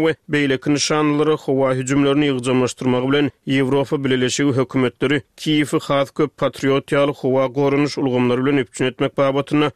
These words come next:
basyş astynda galýar. Ýewropa Birleşigi mundan ozalam köpçüliklerin gyryş ýaraglarynyň ýaýradylmagy, adam hukuklarynyň kemsizilmegi we Russiýanyň dronlary bilen üpçün edilmegi bilen baralykda Irana garşy bir näçe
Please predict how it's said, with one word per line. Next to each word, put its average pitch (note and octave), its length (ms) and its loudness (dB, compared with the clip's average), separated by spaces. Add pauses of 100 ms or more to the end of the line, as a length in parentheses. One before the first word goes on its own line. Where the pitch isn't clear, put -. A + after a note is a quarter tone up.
(140)
basyş D3+ 300 -4
astynda D3+ 360 0
galýar. D3+ 420 0 (180)
Ýewropa G3 500 0
Birleşigi G3+ 380 0
mundan E3+ 260 2
ozalam D#3+ 360 0
köpçüliklerin C#3 720 -2
gyryş C#3 300 -2
ýaraglarynyň D3+ 540 2
ýaýradylmagy, C3+ 640 0 (140)
adam C3+ 360 0
hukuklarynyň D#3+ 560 0
kemsizilmegi C3 760 0
we D3 120 2 (180)
Russiýanyň D#3 640 0
dronlary C3+ 440 0
bilen D3+ 120 2
üpçün C3+ 260 -2
edilmegi B2+ 420 0
bilen C#3+ 180 0
baralykda D3 540 0 (160)
Irana C#3 440 0
garşy C#3+ 400 -2
bir C#3+ 60 0
näçe D3+ 340 0